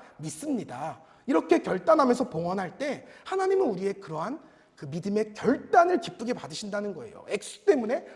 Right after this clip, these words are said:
절대 부담 갖지 마세요. 어, 그래서 우리 성경 말씀이 이렇게 기록을 하죠.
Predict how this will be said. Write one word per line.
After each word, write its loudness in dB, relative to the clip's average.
절대 -10
부담 -2
갖지 -10
마세요. -12
어, -6
그래서 2
우리 2
성경 0
말씀이 -6
이렇게 -8
기록을 -8
하죠. -12